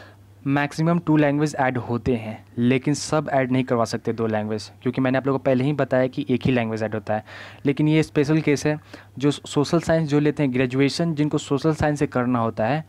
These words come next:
वो दो लैंग्वेज ऐड करवा सकते हैं। अगर उन्होंने दो लैंग्वेज पढ़ा है तो, और दोनों में अच्छा मार्क्स है, तो आप लोग जाहिर सी बात ऐड करवा सकते हैं। ठीक है,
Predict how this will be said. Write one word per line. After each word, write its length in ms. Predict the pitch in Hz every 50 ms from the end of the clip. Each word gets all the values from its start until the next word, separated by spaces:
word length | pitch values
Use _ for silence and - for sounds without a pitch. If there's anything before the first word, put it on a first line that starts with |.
| - - - - -
वो 120 | 127 139 143
दो 160 | 127 147 147
लैंग्वेज 400 | 143 139 131 131 139 151 147 - -
ऐड 220 | 131 123 123 -
करवा 280 | - - 120 117 117 117
सकते 340 | - - 113 - - - 113
हैं। 60 | 110
अगर 140 | 113 127 135
उन्होंने 260 | 123 123 131 135 131
दो 140 | 123 127 131
लैंग्वेज 300 | 127 123 123 131 139 135
पढ़ा 260 | - - 113 107 117
है 140 | 113 110 107
तो, 160 | 104 113 117
और 120 | 123 117 117
दोनों 220 | 117 123 123 127
में 100 | 127 123
अच्छा 240 | 120 117 - - 139
मार्क्स 240 | 131 131 127 123 -
है, 60 | 135
तो 100 | - 131
आप 120 | 127 - 131
लोग 80 | 127
जाहिर 180 | 120 131 131 127
सी 120 | - 135
बात 180 | 123 123 120 -
ऐड 160 | 117 110 -
करवा 220 | - 110 104 107 107
सकते 320 | - - 101 101 - 113
हैं। 120 | 113 110 - - - - - - - - - - - -
ठीक 120 | - 143 131
है, 100 | 117